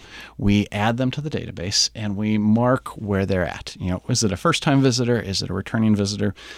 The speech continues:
Is it a friend or a family member of one of the people who are already there? And so that gives some context for our pastor or our elders to follow up and, and talk with them.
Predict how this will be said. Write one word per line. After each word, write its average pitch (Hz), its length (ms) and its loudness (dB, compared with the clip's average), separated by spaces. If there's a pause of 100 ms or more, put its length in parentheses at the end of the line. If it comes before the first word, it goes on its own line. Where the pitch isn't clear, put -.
(180)
Is 104 160 0
it 123 80 2
a 123 40 2
friend 87 360 0
or - 100 -4
a 90 60 -4
family 135 400 2
member 87 460 0 (300)
of 117 360 2
one 110 160 4
of 110 60 4
the 101 80 -2
people 95 360 -4
who 95 120 -2
are 90 180 0
already 85 300 -4
there? 92 400 -4 (140)
And 120 200 -2
so 117 240 2
that 113 440 -2
gives 104 260 0
some - 220 0
context - 760 -2 (300)
for - 160 -10
our - 60 -10
pastor 135 640 0
or 82 180 -4
our 80 140 -4
elders 135 580 2
to - 280 -2
follow 104 540 -2
up 92 260 -2 (420)
and, 92 300 0
and 90 180 -4
talk - 380 -4
with - 160 -4
them. - 320 -6